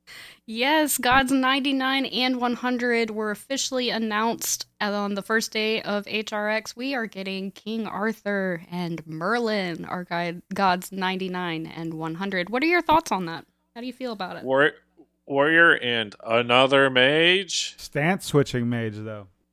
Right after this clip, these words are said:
Speaker 2: I mean, make it a guardian at that point.
Speaker 3: Nobody
Speaker 2: J K.
Speaker 3: wants
Speaker 2: No,
Speaker 3: that.
Speaker 2: uh, stance switching mage will be good.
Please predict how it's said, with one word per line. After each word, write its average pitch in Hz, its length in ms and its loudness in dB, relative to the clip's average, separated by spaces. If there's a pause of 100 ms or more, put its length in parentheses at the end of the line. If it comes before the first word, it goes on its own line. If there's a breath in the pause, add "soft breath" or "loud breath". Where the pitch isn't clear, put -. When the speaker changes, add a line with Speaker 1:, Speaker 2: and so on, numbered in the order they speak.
(1700)
Speaker 2:
I 87 120 -10
mean, 87 160 -20 (100)
make 92 220 -16
it 101 100 -12
a 107 60 -12
guardian 123 460 -12
at 90 160 -20
that - 120 -20 (880)
point. 254 180 -10
Speaker 3:
Nobody 202 260 -4
Speaker 2:
J 196 40 -4
K. - 40 -6
Speaker 3:
wants 82 400 -14
Speaker 2:
No, 117 260 -2
Speaker 3:
that. 87 120 -10
Speaker 2:
uh, 160 220 6
stance 226 360 6
switching 240 360 -2
mage 98 220 -4
will 90 80 -10
be 87 100 -14
good. 87 240 -10